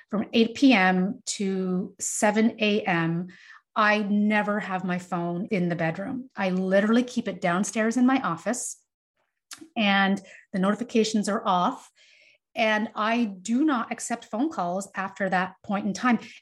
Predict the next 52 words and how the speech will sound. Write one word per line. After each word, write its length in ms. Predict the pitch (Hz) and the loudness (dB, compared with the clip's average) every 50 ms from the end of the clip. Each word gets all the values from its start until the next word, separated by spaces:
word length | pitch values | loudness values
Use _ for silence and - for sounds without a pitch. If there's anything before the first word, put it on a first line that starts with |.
| _ - | _ -2
And 140 | - 269 269 | 2 4 4
again, 220 | 254 339 302 247 | 6 6 4 4
I 100 | - 226 | 4 4
remember 240 | 262 285 359 339 320 | 6 6 6 4 2
training 480 | - - - - 233 226 240 247 240 220 | -2 -2 -4 -2 0 2 4 4 2 2
my 100 | 196 190 | 0 -2
leader 280 | 185 190 202 196 180 | -4 -6 -6 -6 -8
to, 200 | 165 - - _ - | -8 -10 -18 _ -12
to 80 | 196 | -6
let 140 | 190 185 185 | -4 -4 -2
him 140 | 180 165 160 | -2 -4 -4
know 160 | 165 160 170 | -4 -4 -6
that. 220 | 165 - - - - - | -8 -10 -14 -16 -14 -8
I 40 | - | 0
remember 180 | 190 208 208 208 | 2 2 2 2
saying, 220 | - - 185 185 | 0 0 -2 -2
"Hey, 180 | 170 220 240 226 | 2 2 2 4
look, 180 | 226 220 202 190 | 4 2 2 0
at 140 | 185 - - - | -6 -12 -4 0
eight 100 | 262 262 | 0 0
o'clock, 420 | 262 262 - 233 220 220 233 - - - | 0 0 0 2 2 2 0 0 -4 -4
I, 180 | 214 226 247 240 285 - | -2 -2 -2 -2 -2 -2
I 140 | 233 247 269 | 0 2 2
am 180 | 294 254 208 | 2 2 0
shut, 400 | 175 - - - 208 196 - - _ - | -2 -6 -8 -4 -4 -4 -4 -4 _ -14
shutting 400 | - - - 196 196 208 202 202 | -10 -4 0 0 2 2 0 0
down. 460 | 180 190 180 180 180 185 185 185 185 185 - - - _ _ 214 | 0 2 2 2 2 2 0 0 -2 -6 -12 -20 -20 _ _ -10
If 80 | 208 | -8
it's 120 | 220 - - | -6 2 4
an 60 | 294 | 6
emergency, 840 | 302 294 285 269 269 262 262 247 240 - 254 233 226 226 226 226 220 | 8 8 8 8 6 6 4 2 2 4 2 2 2 2 2 0 0
you 100 | 220 214 | -4 -4
can 140 | - 226 208 | -4 -4 -6
contact 500 | - - 214 202 - 208 190 196 196 - | -2 -4 -4 -4 -2 -2 -2 -2 -2 -4
this 160 | 190 180 - - | -8 -8 -6 -6
other 200 | 202 185 190 196 | -2 -2 0 0
number," 420 | 202 208 214 214 220 233 247 269 - | 0 0 0 0 0 -2 -2 -4 -6
which 160 | 196 - - | -8 -4 -4
would 100 | 190 160 | -2 0
be 80 | 196 | 0
my 100 | 180 175 | 0 0
husband's, 460 | 160 - 190 180 180 208 214 233 233 - - - - | 2 2 2 0 2 2 2 2 2 0 -6 -18 -12
but 140 | - 392 - | -12 -4 2
they 120 | 349 320 | 2 2
would 160 | 240 190 175 175 | 2 2 0 0
never 440 | 165 165 165 160 156 165 160 156 | 0 0 0 0 -2 -4 -8 -8
contact. 680 | 156 - - - - - - - - - - - - - _ _ - | -8 -6 -8 -6 -6 -8 -10 -10 -12 -14 -12 -12 -14 -14 _ _ -2
They 80 | 311 302 | 0 2
would 140 | 277 330 302 | 4 6 8
never 320 | 269 214 180 160 170 156 | 8 6 6 2 -2 -6
do 160 | 156 185 190 190 | -6 -6 -8 -6
that. 220 | 190 - - - | -4 -6 -6 -8